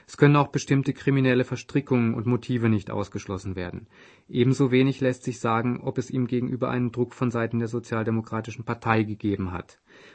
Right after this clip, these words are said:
Man muss also sehr vorsichtig bei der Beurteilung des Ganzen sein. Wenn auch die Entscheidung Pohankas alle Strategien von Jerzy Parobek gegenstandslos macht, glaube ich nicht, dass sich dadurch das Kräfteverhältnis dramatisch verändern würde.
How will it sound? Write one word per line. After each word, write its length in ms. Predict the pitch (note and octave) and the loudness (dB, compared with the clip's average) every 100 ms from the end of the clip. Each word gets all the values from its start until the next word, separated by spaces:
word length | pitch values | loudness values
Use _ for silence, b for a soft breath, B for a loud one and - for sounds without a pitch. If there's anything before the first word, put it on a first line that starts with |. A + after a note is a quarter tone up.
| - | -2
Man 160 | B2+ | 2
muss 240 | C3 D#3+ - | 4 2 -2
also 380 | - B2+ B2+ C3 | -2 0 0 0
sehr 180 | C3 | 0
vorsichtig 640 | C#3+ C3+ A#2 G#2+ - G2 - | 2 2 2 0 -6 -12 -8
bei 100 | G2+ | -6
der 100 | G2+ | -6
Beurteilung 560 | G#2 G#2 G#2 F#2+ F#2+ | -4 -6 -2 -4 -4
des 120 | F#2+ - | -6 -6
Ganzen 340 | F#2 F2+ G2 | -6 -6 -8
sein. 280 | F2+ D#2 - b b b _ | -8 -8 -10 b b b _
Wenn 140 | A2+ | 0
auch 120 | A#2 A2+ | 0 2
die 100 | B2 | 0
Entscheidung 500 | A2+ A#2+ A#2+ A#2 A#2 | 2 2 2 0 0
Pohankas 560 | B2 A#2 A#2 B2 A2+ | 0 2 0 -2 -4
alle 180 | A#2+ A#2+ | -4 -4
Strategien 600 | - B2 A#2+ A2+ B2 A2+ | -4 -6 -4 -4 -2 -2
von 180 | A#2+ A2+ | -2 0
Jerzy 220 | A#2 A2+ | 0 -2
Parobek 600 | - A#2 A#2+ A#2 A2 - | -4 0 0 0 -4 -2
gegenstandslos 800 | B2+ D#3 - D3 C#3 - C3 C3 | 0 0 -2 -4 -4 -2 -4 -2
macht, 240 | A2 F2+ _ b b | -6 -8 _ b b
glaube 240 | - A#2 A2 | 2 2 2
ich 120 | G2 | 2
nicht, 400 | B2+ D3+ - - b b - | 2 2 -2 -18 b b -10
dass 120 | B2+ | -6
sich 140 | C#3+ | -2
dadurch 320 | A#2+ A2+ B2 A#2+ | 0 2 0 0
das 200 | A#2+ - | -4 -4
Kräfteverhältnis 760 | A#2 A2 A#2+ A#2 A2 A2 G#2+ | -4 -2 -2 0 0 -2 -2
dramatisch 520 | - A2 F#2+ F#2 A2+ | 2 4 4 2 -2
verändern 560 | - - B2 G#2+ G2 F#2 | -4 -2 2 4 4 0
würde. 300 | F2 E2+ | -2 -4